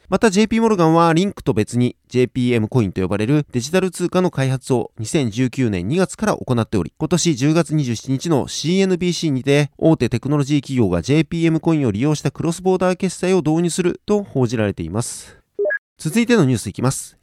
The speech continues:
エスビーアイホールディングス株式会社が同社の地域活性化を推進する取り組みの一環として支援をした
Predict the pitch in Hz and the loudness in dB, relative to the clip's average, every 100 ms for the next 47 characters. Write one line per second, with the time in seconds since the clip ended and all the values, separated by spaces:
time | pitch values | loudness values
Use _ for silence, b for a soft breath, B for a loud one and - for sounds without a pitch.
0 | - 117 - 185 190 190 185 160 165 117 | -6 -4 0 2 4 4 4 4 4 2
1 | 101 87 - 104 - 101 95 95 120 123 | -2 -4 -4 -4 -2 -2 -2 0 0 0
2 | - _ - 185 120 82 - 156 139 - | -4 _ 0 2 2 -4 -2 -2 -2 -4
3 | 98 - 170 156 151 151 147 147 135 131 | -6 -2 -2 0 -2 -2 -2 -2 -4 -2
4 | 131 127 143 143 139 113 - 135 120 120 | -2 -2 0 0 0 -2 -2 -2 -2 -4
5 | - 175 165 - 165 123 85 - 139 131 | 0 0 0 0 0 2 -2 -2 2 2